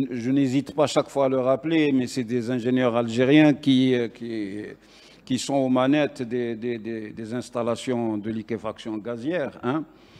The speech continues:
Qui a développé, euh, entre, euh, Qatar Gaz et Ras Laffan une capacité à peu près de cent vingt mille, euh, tonnes. Pour rappel, حنا, les capacités de liquéfaction de l'Algérie sont de vingt-quatre millions de tonnes.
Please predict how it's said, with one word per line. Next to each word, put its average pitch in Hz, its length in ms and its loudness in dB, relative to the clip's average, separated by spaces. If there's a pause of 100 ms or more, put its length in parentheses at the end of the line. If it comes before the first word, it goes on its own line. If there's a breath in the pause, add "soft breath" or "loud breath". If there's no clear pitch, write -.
(480 loud breath)
Qui 135 100 4
a 127 80 8
développé, 135 800 -2
euh, 127 220 0
entre, 127 340 -10
euh, 113 1200 -4 (100)
Qatar 127 360 0
Gaz 131 420 4
et 123 80 4
Ras 117 320 2
Laffan 139 680 4
une 123 180 0
capacité 123 640 -2
à 120 100 2
peu 107 140 -10
près 143 180 -6
de 113 100 -12
cent 120 180 -8
vingt 127 160 -4
mille, 127 440 2
euh, 117 260 -2
tonnes. 113 380 0 (680 soft breath)
Pour 120 180 -2
rappel, 131 420 4
حنا, 135 260 -2
les 127 120 -2
capacités 127 640 -6
de 107 80 -10
liquéfaction 117 640 -6
de 110 60 -2
l'Algérie 117 420 0
sont 127 180 -4
de 110 120 0
vingt-quatre 131 440 0
millions 120 320 6
de 101 140 0
tonnes. - 300 -8